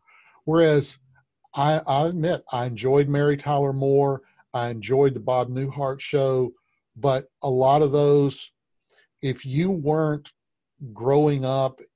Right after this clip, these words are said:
Speaker 2: in the seventies with a particular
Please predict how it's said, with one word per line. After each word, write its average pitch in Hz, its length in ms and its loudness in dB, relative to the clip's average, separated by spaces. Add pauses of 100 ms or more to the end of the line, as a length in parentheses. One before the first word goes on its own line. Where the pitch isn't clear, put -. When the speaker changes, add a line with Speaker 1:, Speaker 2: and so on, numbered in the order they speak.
(120)
Speaker 2:
in 127 120 -8
the 110 100 -10
seventies 131 800 -2 (400)
with 120 540 -2
a 135 100 -6
particular 139 960 -2